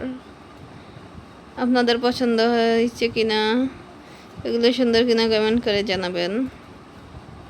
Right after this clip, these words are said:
হুম, হুম, বলতেছে হুম, সুন্দর, সুন্দর। <laughs> হাসি দিছে, তাহলে পছন্দ হয়েছে,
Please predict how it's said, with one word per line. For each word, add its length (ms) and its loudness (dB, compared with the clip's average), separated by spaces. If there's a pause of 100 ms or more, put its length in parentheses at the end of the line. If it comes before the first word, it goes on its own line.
(2500)
হুম, 540 4 (1040)
হুম, 600 6 (140)
বলতেছে 420 2
হুম, 460 6
সুন্দর, 760 6 (1000)
সুন্দর। 640 6 (800)
<laughs> 760 -8
হাসি 360 4
দিছে, 240 0
তাহলে 340 4
পছন্দ 380 4
হয়েছে, 260 4